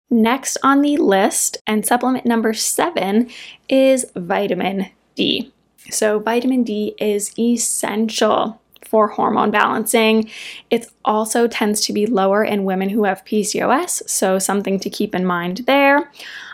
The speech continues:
I won't really recommend a dosage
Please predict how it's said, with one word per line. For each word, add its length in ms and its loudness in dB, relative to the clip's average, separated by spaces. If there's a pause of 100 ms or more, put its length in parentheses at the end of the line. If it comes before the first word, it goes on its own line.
(100)
I 60 2
won't 260 2
really 260 2
recommend 1080 0
a 200 0 (180)
dosage 580 0